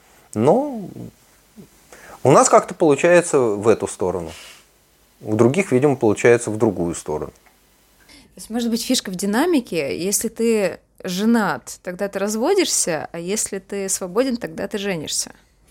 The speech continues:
Speaker 2: от бега. Может быть, дело не, не в направлении, а в смене.
Speaker 1: Может быть,
Speaker 2: Статус.
Speaker 1: черт его знает, я не знаю. Не, может быть, ты неправильно жена.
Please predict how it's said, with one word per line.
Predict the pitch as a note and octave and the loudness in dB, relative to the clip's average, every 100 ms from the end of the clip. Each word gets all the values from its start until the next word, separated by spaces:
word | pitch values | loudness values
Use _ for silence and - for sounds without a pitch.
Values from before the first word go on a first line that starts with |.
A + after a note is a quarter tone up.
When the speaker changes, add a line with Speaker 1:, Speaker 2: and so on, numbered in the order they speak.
| _ _ | _ _
Speaker 2:
от | F#3 E3 | -8 -2
бега. | D#3 - - _ _ _ _ _ - | -4 -4 -16 _ _ _ _ _ -8
Может | G#3 G3+ | -6 -2
быть, | G#3+ G#3+ | 0 2
дело | A3+ A#3 F3+ | 4 4 2
не, | F3 F3+ F3+ | -2 -6 -6
не | F#3+ | -6
в | G3+ | -6
направлении, | G#3 A#3+ D#4+ C4 C#3 B2+ - - | -6 -4 -2 -2 -4 -8 -10 -12
а | |
в | - | -12
смене. | - A3+ F3+ C#3 - - | -6 -4 -2 -6 -10 -16
Speaker 1:
Может | G3+ G3+ A3 A3 A3 A3+ A#3 A#3 A#3+ G#3+ G#3+ | -12 -10 -10 -2 2 4 4 6 6 8 4
быть, | F3+ F#3+ G3 - | 6 6 6 2
Speaker 2:
Статус. | - D3+ - - - - | -2 -2 -4 -14 -16 -10
Speaker 1:
черт | - - - F3+ - | -4 0 4 4 6
его | C#3 A#2+ | 6 6
знает, | A#2 G#2 F#2 E2+ - | 6 4 2 0 -4
я | G2+ C#3+ | 0 0
не | C3+ | 0
знаю. | G2 F#2 E2+ D#2 _ _ - - - - G#3 - - _ - | -2 -4 -4 -6 _ _ -20 -20 -20 -20 -20 -20 -20 _ -10
Не, | - C3 A2+ G#2+ G2+ | -4 0 2 2 2
может | G2+ A2 G2+ | 2 0 -2
быть, | - | -8
ты | - | -6
неправильно | E2+ - F#2+ F#2 F2 F2 | -8 0 0 0 -2 -10
жена. | F2+ E2 | -10 -12